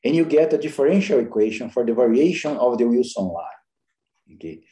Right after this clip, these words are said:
You integrate that, keeping, uh, the initial endpoints equal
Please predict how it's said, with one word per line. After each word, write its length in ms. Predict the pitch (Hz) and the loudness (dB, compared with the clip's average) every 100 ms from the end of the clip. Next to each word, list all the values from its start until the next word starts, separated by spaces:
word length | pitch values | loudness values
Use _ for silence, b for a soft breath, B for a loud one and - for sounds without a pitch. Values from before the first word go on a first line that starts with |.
| b b | b b
You 160 | 127 | 0
integrate 640 | 208 226 185 131 180 208 - | 2 2 2 4 2 2 -4
that, 320 | 85 87 98 - _ _ _ _ _ | -4 -6 -10 -20 _ _ _ _ _
keeping, 500 | - 135 131 131 127 - _ _ _ _ _ _ _ - | -12 -8 -6 -8 -8 -16 _ _ _ _ _ _ _ -8
uh, 500 | 90 87 80 78 78 | -2 -2 -2 -4 -4
the 160 | 78 | -4
initial 420 | 87 95 113 - 92 | -2 2 2 2 0
endpoints 600 | 95 98 95 92 87 - | 2 0 0 -6 -4 -4
equal 460 | 127 - 80 - | -6 0 -2 -2